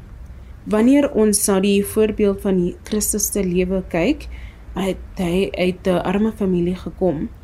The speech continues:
Dink net aan die omstandighede van sy geboorte. Hy is gebore in 'n eenvoudige stal met geen lukse nie.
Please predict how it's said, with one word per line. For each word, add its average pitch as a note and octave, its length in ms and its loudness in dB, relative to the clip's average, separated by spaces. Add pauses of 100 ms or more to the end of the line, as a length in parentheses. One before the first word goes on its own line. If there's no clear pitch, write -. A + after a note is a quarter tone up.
(520)
Dink A3+ 160 -2
net B3+ 240 2
aan A3 120 2
die A3 140 4
omstandighede G3 960 2
van F3 260 0
sy E3 160 -2
geboorte. E3+ 600 -2 (260)
Hy E3 120 -4
is D#3+ 320 -2
gebore F#3+ 460 0
in F#3 180 0
'n F3+ 180 -2
eenvoudige F#3 600 -2
stal F#3 420 -2
met G3+ 280 0 (300)
geen A3+ 400 0
lukse F3+ 340 -2
nie. D3 260 -4